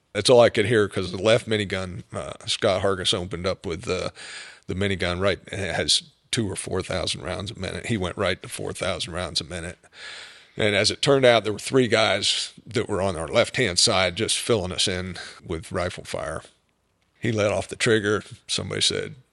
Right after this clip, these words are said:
"Good shooting." And, <laughs> and then we took off from there, resupply complete. We took off. And we knew we'd been hit, but none of the instruments indicated we were having any problem with the aircraft. Mm. The up from the guys in the back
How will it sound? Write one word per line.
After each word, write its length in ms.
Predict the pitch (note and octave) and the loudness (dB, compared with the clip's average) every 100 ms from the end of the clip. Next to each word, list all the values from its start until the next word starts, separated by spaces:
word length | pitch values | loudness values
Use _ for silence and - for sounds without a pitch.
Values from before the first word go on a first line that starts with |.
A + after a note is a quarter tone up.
| _ _ - | _ _ -4
"Good 200 | A2 A2+ | -2 0
shooting." 460 | - B2+ - E2+ - - - - | 0 0 0 -8 -14 -18 -18 -10
And, 340 | F#2 F2+ F2 D2 - | -6 -4 -6 -8 -6
<laughs> 140 | - | -2
and 140 | - G#2+ C#3 - - - - | 0 -2 -6 -10 -12 -16 -6
then 220 | C3 B2 | -2 0
we 140 | G#2+ F#2+ | 0 0
took 260 | A#2 G2 | 0 2
off 220 | G2 F#2 | 2 0
from 180 | - F2 | -2 -4
there, 260 | F2+ F#2 F2 | -2 0 0
resupply 640 | F#2 G2 F#2+ - F#2+ E2+ | -2 0 0 0 -4 -4
complete. 480 | D#2+ C#2+ F#2 E2+ D2+ | -8 -6 -4 -4 -6
We 120 | - | -8
took 260 | - E2+ - | -6 -4 -4
off. 500 | D#2 D2 - - - | -4 -4 -8 -10 -8
And 120 | A#2+ A#2+ | -2 0
we 100 | C3 | 4
knew 100 | B2 | 4
we'd 140 | G2+ | 4
been 180 | F#2+ E2+ | -2 0
hit, 340 | C3 F#2 F2+ | 2 2 0
but 140 | - E2 - | -4 -4 -8
none 220 | - A#2+ A2+ | -8 -2 0
of 60 | |
the 100 | G2+ | 2
instruments 640 | G#2 G2 G2+ G2 E2+ - - _ - | 0 0 -2 -2 0 -2 -4 _ -8
indicated 420 | A2 F#2 - F#2+ | -6 -4 0 0
we 140 | F#2+ | 0
were 80 | F#2 | -4
having 200 | F#2 F#2+ | -6 -6
any 100 | F#2 | -10
problem 340 | F#2 G#2 F#2 F#2+ | -4 -4 -4 -6
with 120 | G2 | -8
the 60 | |
aircraft. 600 | G2 F#2 - F#2 D#2 - - | -8 -8 -4 -4 -4 -10 -14
Mm. 1120 | - A2+ G#2 - - - - _ _ _ - | -12 -10 -10 -12 -16 -18 -20 _ _ _ -4
The 200 | G#2 C3 | -2 0
up 240 | A#2+ - | 0 0
from 160 | A#2 G2 | -4 -4
the 80 | |
guys 340 | F2+ G#2 G2+ - | 0 2 2 0
in 60 | |
the 60 | - | 0
back 500 | - B2 A#2 G#2+ - | 6 6 8 4 0